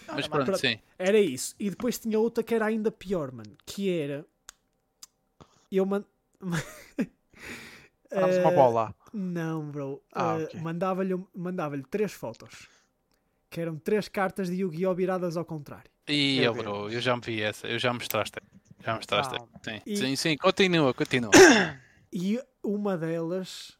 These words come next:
Speaker 3: o que é que dizia? Eu já não me lembro o que é que dizia. Tu lembras-te?
Speaker 1: Eu não,
Speaker 2: Ah,
Speaker 1: mano.
Speaker 3: Tu, André, tu,
Speaker 2: opá,
Speaker 3: André.
Speaker 2: era uma coisa muito nerd, mano. Eu já não me lembro dessas merdas, mas era uma coisa muito nerd.
Speaker 3: Não era,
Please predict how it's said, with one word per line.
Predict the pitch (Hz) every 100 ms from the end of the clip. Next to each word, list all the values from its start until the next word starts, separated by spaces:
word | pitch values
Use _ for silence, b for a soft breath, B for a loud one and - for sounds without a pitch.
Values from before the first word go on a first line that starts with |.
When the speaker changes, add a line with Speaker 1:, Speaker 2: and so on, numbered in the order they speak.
| _
Speaker 3:
o | -
que | 180
é |
que | -
dizia? | - - 160
Eu |
já | 170 233
não | 240
me |
lembro | 233
o | 214
que |
é | 208
que | -
dizia. | 202 196
Tu | - 240
lembras-te? | 175 214 196 - - _ _ _ _ _ -
Speaker 1:
Eu | 175 202
não, | 208
Speaker 2:
Ah, | 208 123 123 120 117 113
Speaker 1:
mano. |
Speaker 3:
Tu, | 151 202
André, | 175 147
tu, | 131
Speaker 2:
opá, | 135 120
Speaker 3:
André. | 101 110
Speaker 2:
era | 135 151
uma | 160
coisa | 151 160 156
muito | 156 156 143
nerd, | 139 135 127 120
mano. | 120
Eu | 123
já | 120
não | 139
me | 139
lembro | 135
dessas | 131 127 131
merdas, | 123 120 117 113
mas | 117 131
era | 135 139
uma | 135
coisa | 156 135
muito | 135 143 -
nerd. | 127 123 113 107 _ _ _ _ _ _ _
Speaker 3:
Não | 185 226
era, | 135 131